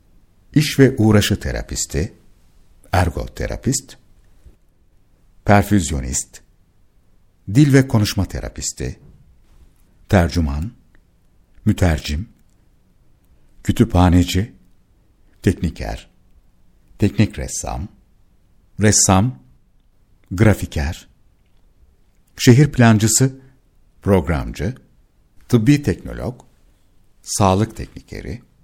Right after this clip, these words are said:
hemşire, hemşire yardımcısı, ebe,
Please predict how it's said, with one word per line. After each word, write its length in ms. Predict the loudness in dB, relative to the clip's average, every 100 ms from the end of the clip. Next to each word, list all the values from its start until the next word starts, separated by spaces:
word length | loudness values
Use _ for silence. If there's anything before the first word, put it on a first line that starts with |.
| _ _ _ _ -20 _ _
hemşire, 580 | 0 0 -2 -8 -12 -18 _ _ _ -20 _ _ _ _ _
hemşire 400 | 0 0 4 4
yardımcısı, 880 | 6 4 2 0 -2 -2 -2 -4 -6 _ _ _ _ _ _ _ _ _ 0
ebe, 440 | 2 2 0 -4